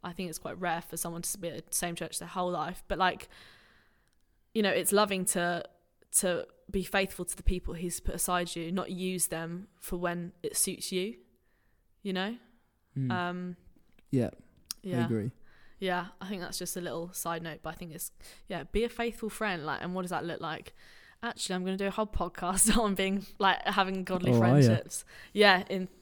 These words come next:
Speaker 1: a couple of weeks' time, me and my friend are gonna record God, what does it look like for godly friendships, which
Speaker 2: Mm.
Speaker 1: is gonna be good fun.
Speaker 2: I've
Speaker 1: Very
Speaker 2: got a, uh, yeah. Do you, like, there's a, you do a quote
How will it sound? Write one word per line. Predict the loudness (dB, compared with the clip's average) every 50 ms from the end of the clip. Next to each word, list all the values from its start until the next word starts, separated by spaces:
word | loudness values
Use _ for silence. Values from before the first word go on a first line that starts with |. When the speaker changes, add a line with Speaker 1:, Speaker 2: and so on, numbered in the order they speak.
| -20 -20
Speaker 1:
a | -14
couple | -10 -10 -8 -6 -6
of | -6
weeks' | -6 -6 -8 -8
time, | -6 -4 -4 -4 -6 -8 -10 -10
me | -8
and | -8 -8
my | -8 -8
friend | -8 -8 -8 -8 -8 -8
are | -8
gonna | -8 -8 -10
record | -10 -12 -10 -8 -8 -8 -8 -8 -10 -16 -20 -20 -20 -20 -20 -20 -20 -20 _ _ -20 -20 _ _
God, | -6 -4 -4 -4 -4 -4
what | -2 0
does | 0 0 0
it | -2
look | -2 -2 -2
like | -2 -2 -4
for | -6 -8
godly | -6 -6 -6 -6 -8 -10
friendships, | -12 -10 -10 -10 -10 -10 -10 -10 -12 -14 -14 -14 -14 -14 -16 _ _ 2
which | 6 8 8
Speaker 2:
Mm. | 10 8 8 6 2 -4 -16 _ -20
Speaker 1:
is | -16
gonna | -12 -10 -10 -10
be | -8 -10 -10
good | -10 -10 -12
fun. | -10 -12 -12 -12 -12 -14 -14 -16 _ _ -20 -20 -12 -6 -2
Speaker 2:
I've | 0 0
Speaker 1:
Very | 0 0
Speaker 2:
got | 2 2 2 2 2
a, | 2 4 4 4 4
uh, | 4 4 2 0 -2 -6 -10 -20 -20 -20 -20 -20 -20 -20 -20 -20 -20 -20 _ -16 -6
yeah. | -2 0 0 0 0 -2 -4 -8 -16 -20 _ _ _ _ _ -20 -20 -20 -20 -20 _ _ -18 _ -2
Do | 0
you, | 2 2 0 0 -2 -8 -16 -20 _ _ _ -20 -20 -18 -16 -16 -16 -16 -18 -20 -20 -20 -20 -8 -2
like, | 2 2 2 2 2 0 0 4
there's | 6 6 8 8 8
a, | 8 8 6 6 2 -4 _ _ _
you | 6 6 6
do | 8 8 8 8
a | 6
quote | 4 2 0 2 4 4 4 2 0